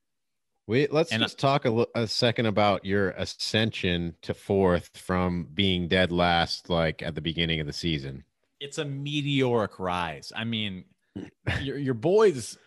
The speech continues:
Speaker 2: were on a tear. It, honestly,
Speaker 1: And
Speaker 2: it was
Speaker 1: look at
Speaker 2: She-
Speaker 1: Jordan, Jordan heading the ship, captaining the ship, like, just taking it into his own hands when no one else was. He's like, "I need to fucking find my way because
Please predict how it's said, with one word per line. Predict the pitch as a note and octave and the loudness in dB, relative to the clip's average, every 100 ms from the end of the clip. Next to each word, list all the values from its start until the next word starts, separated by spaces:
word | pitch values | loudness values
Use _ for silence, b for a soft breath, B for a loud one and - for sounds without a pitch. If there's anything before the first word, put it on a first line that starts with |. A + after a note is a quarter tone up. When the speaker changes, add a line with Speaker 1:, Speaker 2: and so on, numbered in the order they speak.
| _ | _
Speaker 2:
were | D3 C3+ B2+ | -8 -2 0
on | G#2+ | -2
a | |
tear. | - - - A#2+ E2+ - | -4 -8 -2 -2 -2 -6
It, | B2 - - - | -8 -8 -10 -6
honestly, | F#3+ G#3 - C3+ | -2 -2 0 4
Speaker 1:
And | A#2+ | 6
Speaker 2:
it | |
was | A#2+ F3 G#3 | 8 8 6
Speaker 1:
look | |
at | G#3 G#2 | 4 2
Speaker 2:
She- | G2 | 4
Speaker 1:
Jordan, | B2+ C#3 B2+ G#2+ F#2+ - G#2+ | 6 8 8 6 2 -4 2
Jordan | C3+ E3 C3 G#2 G2 F#2+ - - | 6 8 6 4 0 -2 -4 -4
heading | - C#3 C#3 A2 | 2 4 6 4
the | |
ship, | F#2+ - G2+ F#2 - - | 2 2 4 2 0 -2
captaining | B2 B2+ A#2+ A#2+ G#2+ G2 | 2 2 2 0 2 0
the | |
ship, | F2 G2 G2 F#2 - | -2 0 2 2 0
like, | F#2+ F2+ | 0 2
just | G#2+ F#2+ - - | 0 0 -4 0
taking | C3+ D3 C3 | 2 4 4
it | A2+ | 4
into | G#2+ G2+ G#2 | 4 4 4
his | F#2 | 4
own | G2 G2+ F#2+ | 4 2 2
hands | F#2 F#2+ F#2+ F2 | 2 2 0 0
when | F2+ F2+ | 0 2
no | F#2+ | 4
one | F#2 F#2 F2+ | 2 0 -2
else | F2+ F2 - | 0 0 -2
was. | F2 E2+ E2+ | -2 0 0
He's | F#2+ F2 | -2 -2
like, | F2 F2 - | -2 -2 -2
"I | A2 A#2+ | 0 2
need | A#2+ A2+ | 2 2
to | G#2 | 0
fucking | - A2+ G2+ | 2 2 0
find | - A2+ G#2+ G2+ | 0 2 2 2
my | G2 | 2
way | F#2+ G2 F#2+ F#2 b b b b b - - _ | 2 2 2 0 b b b b b -20 -20 _
because | D3 - D3 C3 G2+ | -2 4 6 6 2